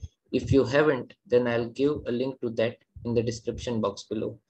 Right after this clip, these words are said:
You can do it today as well. So I'll go to my business listing dashboard.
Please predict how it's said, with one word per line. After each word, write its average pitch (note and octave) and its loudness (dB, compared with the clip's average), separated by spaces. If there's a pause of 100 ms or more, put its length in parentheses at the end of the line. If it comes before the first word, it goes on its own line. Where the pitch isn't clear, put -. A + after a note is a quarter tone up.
(280)
You A#2+ -2
can B2 -2
do A2+ 0
it A#2 -2 (160)
today A2+ 0
as G#2 -2
well. E2+ -10 (1120)
So A#2 2
I'll A#2 4
go A#2 2
to A#2 -4
my A2 -2 (680)
business A#2 -6
listing A2 0
dashboard. - -4